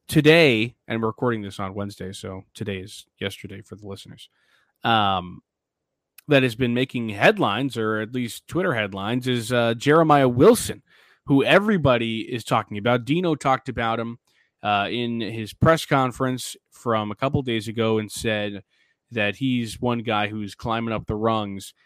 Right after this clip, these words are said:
in the depth chart already. So he's fantastic. And we saw a great video from Stephen Bailey's Twitter account, uh, of a one-handed interception. I'm, I apologize for audio listeners, but I just have to play it for the YouTube watchers 'cause it's so good. So let's take a look.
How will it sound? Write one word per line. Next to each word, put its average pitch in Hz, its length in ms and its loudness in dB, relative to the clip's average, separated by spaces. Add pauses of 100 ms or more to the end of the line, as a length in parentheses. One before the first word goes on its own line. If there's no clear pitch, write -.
(140)
in 107 540 -4
the 98 320 -14
depth 165 260 2
chart 110 320 0
already. 107 520 0
So 101 500 0 (540)
he's 208 180 6
fantastic. 127 640 0
And 117 280 -6
we 127 120 -2
saw 160 300 4
a 123 40 2
great 135 280 2
video 135 280 2
from 110 200 -8
Stephen 135 420 -2
Bailey's 131 420 2
Twitter 107 340 -2
account, 98 500 -8 (360)
uh, 98 300 2
of 107 120 0
a 110 40 2
one-handed 120 640 0
interception. 117 520 -6
I'm, 101 240 -8
I 120 60 -8
apologize 123 580 0
for 104 180 -6
audio 107 300 -2
listeners, 101 500 -10
but 95 240 -8
I 110 60 -10
just 120 220 -6
have 110 180 -2
to 101 100 -14
play 104 240 -2
it 95 100 -4
for 95 280 -6
the 101 80 -18
YouTube 101 500 -10 (400)
watchers 104 400 2
'cause 123 180 0
it's - 180 -6
so 127 260 6
good. 95 280 -6
So 92 200 -8
let's 98 180 -10
take 98 180 -10
a 95 40 -10
look. 95 160 -10